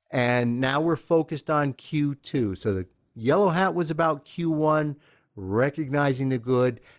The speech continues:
Now the black hat is expressing concerns. Coming out of Q one, looking at our Q two plan, what are we worried about? And each person, again, in the meeting had to contribute two,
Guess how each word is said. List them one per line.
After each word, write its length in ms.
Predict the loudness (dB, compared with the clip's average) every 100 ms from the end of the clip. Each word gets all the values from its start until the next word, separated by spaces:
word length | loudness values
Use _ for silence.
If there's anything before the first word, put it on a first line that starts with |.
| _
Now 200 | -4 -2
the 100 | -2
black 400 | -2 0 0 -2
hat 400 | -2 0 0 -2 -2
is 160 | -2
expressing 720 | -2 -6 -4 0 0 0 -4
concerns. 880 | -2 -2 -2 0 0 0 -4 -8 -16 -20 -20 _ _
Coming 340 | -4 0 0
out 200 | 2 2
of 100 | 0
Q 240 | -2 0 0
one, 540 | 2 0 0 -2 -4 -6
looking 500 | -2 0 0 -2 0
at 120 | 2
our 140 | 0
Q 320 | -2 -4 -4 -4
two 260 | -4 -4
plan, 560 | -4 -6 -4 -4 -4 -6 -14 _ _ _
what 260 | 0 2 4
are 60 |
we 120 | 4
worried 400 | 4 4 4 2
about? 420 | 0 -4 -4 -4 -8 _
And 280 | -2 0 -2
each 300 | -2 -2 -2
person, 380 | 0 0 0 0
again, 540 | 0 0 2 2 0 -4 _ _ -8
in 160 | -2
the 60 | 2
meeting 500 | 4 4 2 0 -2 _ _
had 240 | _ -4 -4
to 40 |
contribute 760 | -6 -8 -2 0 2 2 0 -2 _ _ _ _ _ _ _ _ _ _ _ _ _ _
two, 500 | 0 4 6 4 2